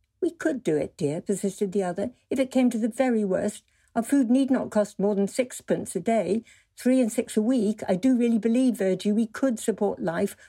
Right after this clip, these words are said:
on less. Say on fourpence. Yes, we could, dear."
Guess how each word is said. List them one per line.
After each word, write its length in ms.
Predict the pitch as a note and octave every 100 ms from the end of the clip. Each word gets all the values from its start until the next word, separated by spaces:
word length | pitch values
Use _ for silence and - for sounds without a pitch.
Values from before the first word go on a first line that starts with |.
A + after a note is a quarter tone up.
| _
on 260 | A3 A3+ A3
less. 500 | B3+ G#4 - - - _ _ _ _ _ -
Say 180 | A#3
on 140 | G#3+ G#3
fourpence. 600 | - B4 - A3 - - _ _ _ _
Yes, 200 | B3 -
we 100 | A#3+
could, 340 | - E4+ F4 -
dear." 320 | D#3 -